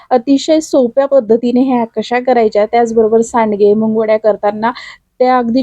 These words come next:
छोट्या छोट्या टाकाव्या लागतात आणि प्रमाण जास्त असेल तर हात दुखून जातात, बोटं दुखून जातात. तर इथे मी तुम्हाला आज एक साधी सोपी ट्रिक सांगणार आहे, जेणेकरून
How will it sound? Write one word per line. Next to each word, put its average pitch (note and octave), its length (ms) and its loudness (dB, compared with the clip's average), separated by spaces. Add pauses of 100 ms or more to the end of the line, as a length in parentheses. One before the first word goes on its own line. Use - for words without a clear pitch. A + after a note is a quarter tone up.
छोट्या C#4 220 0
छोट्या B3+ 200 2
टाकाव्या B3 460 0
लागतात A3+ 400 0
आणि A3 160 0
प्रमाण A#3+ 380 2
जास्त A#3+ 280 0
असेल A3+ 380 0
तर B3+ 120 -2
हात A#3+ 200 0
दुखून A#3 400 -2
जातात, G3 280 0
बोटं A3 400 0
दुखून A3+ 260 0
जातात. G3+ 260 0 (120)
तर A#3 80 0
इथे A#3 280 -4
मी B3+ 160 2
तुम्हाला A#3 360 -2
आज A3 200 0
एक A#3 160 0
साधी A3 500 -4
सोपी A#3+ 320 -6 (360)
ट्रिक C#4+ 200 -2
सांगणार B3+ 340 2
आहे, A#3 220 0
जेणेकरून A#3+ 600 0